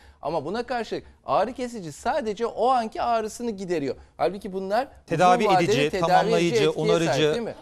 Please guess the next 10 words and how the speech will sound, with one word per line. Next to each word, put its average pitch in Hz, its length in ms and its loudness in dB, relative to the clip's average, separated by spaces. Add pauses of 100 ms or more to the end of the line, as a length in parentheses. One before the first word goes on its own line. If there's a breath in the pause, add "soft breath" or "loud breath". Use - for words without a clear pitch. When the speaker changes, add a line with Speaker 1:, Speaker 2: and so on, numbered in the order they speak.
(100)
Speaker 2:
orada 156 220 0
iltihap 165 420 -2
kurutucu, 151 440 -6
yeniden 156 360 -2
ba-, 151 220 2
o 151 160 -4
hücrelerin 151 360 -4
yenilenmesini 151 680 -4
sağlayıcı 135 520 -2
özellikler. 123 600 -2